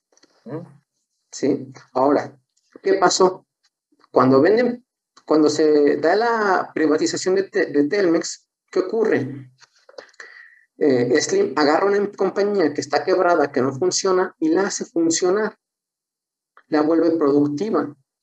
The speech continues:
Speaker 2: Y de valer, eh, doscientos, doscientos millones de, de dólares, valía tres mil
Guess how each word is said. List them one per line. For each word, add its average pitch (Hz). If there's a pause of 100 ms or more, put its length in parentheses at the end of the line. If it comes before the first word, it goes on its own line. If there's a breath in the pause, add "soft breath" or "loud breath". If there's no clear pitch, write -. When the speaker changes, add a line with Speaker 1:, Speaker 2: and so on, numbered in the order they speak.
(720 soft breath)
Speaker 2:
Y 143
de 135
valer, 139 (480)
eh, 120
doscientos, 127
doscientos 160
millones 151
de, 180
de 170
dólares, 185
valía 139
tres 139
mil 147